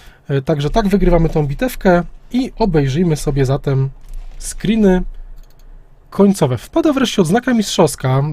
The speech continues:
W bitwie, tak widzicie, dosyć takiej mało finezyjnej, e, oraz duży kaliber,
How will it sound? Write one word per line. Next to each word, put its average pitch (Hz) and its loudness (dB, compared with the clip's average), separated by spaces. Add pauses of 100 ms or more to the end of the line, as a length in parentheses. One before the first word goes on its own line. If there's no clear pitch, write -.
W 135 -4
bitwie, 285 0
tak 233 0
widzicie, 202 2
dosyć 202 0
takiej 180 0 (320)
mało 202 4
finezyjnej, 160 4 (580)
e, 160 -8 (100)
oraz 233 2
duży 226 -4
kaliber, 143 0